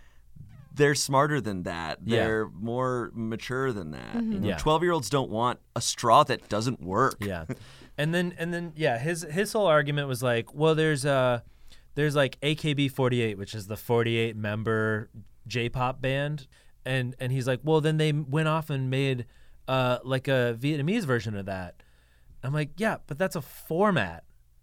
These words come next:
Speaker 3: Yeah.
Speaker 2: Like, Smosh is a, a brand. It's, it's, it's people making a certain kind of comedy.
Speaker 3: Yeah,
Speaker 2: It's
Speaker 3: it's
Speaker 2: not,
Speaker 3: like a family,
Speaker 2: Smosh
Speaker 3: yeah.
Speaker 2: isn't a format.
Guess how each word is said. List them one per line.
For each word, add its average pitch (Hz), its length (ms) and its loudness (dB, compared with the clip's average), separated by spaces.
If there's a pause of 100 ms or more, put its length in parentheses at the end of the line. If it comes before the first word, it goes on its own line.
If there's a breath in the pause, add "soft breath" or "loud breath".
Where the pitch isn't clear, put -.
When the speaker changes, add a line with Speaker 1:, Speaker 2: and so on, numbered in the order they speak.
(200)
Speaker 3:
Yeah. 220 180 -4
Speaker 2:
Like, 214 140 2
Smosh 180 400 0
is 165 160 -2 (120)
a, 127 80 -6 (280)
a 120 40 -8
brand. 143 520 0
It's, 107 180 -6
it's, - 240 -6
it's 120 240 -8
people 131 500 -2
making 123 400 -2
a 127 60 0
certain 151 320 -4
kind 135 220 -6
of - 80 -12
comedy. 165 380 -2
Speaker 3:
Yeah, 254 100 0
Speaker 2:
It's 214 80 2
Speaker 3:
it's 175 40 0
Speaker 2:
not, 156 80 2
Speaker 3:
like 160 120 -4
a 180 60 -6
family, 202 380 -4
Speaker 2:
Smosh 175 220 -2
Speaker 3:
yeah. 208 60 0
Speaker 2:
isn't 175 160 -2
a 151 40 0
format. 131 760 -2